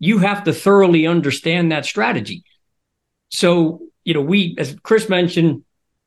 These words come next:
through the data that we have, you truly have to understand the performance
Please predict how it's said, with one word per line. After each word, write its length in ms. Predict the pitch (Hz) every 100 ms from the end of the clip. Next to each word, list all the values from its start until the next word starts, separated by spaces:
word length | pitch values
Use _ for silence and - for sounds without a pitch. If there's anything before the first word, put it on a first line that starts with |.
| _ _ -
through 140 | 220
the 100 | 196
data 280 | 175 170 170
that 120 | 160
we 120 | 139 123
have, 360 | 127 131 127 - _ _ _ _
you 160 | 170 175
truly 400 | - 247 254 226
have 220 | 196 180
to 100 | 185
understand 680 | 180 180 156 - 156 151 156
the 60 |
performance 840 | 143 165 160 180 185 165 - -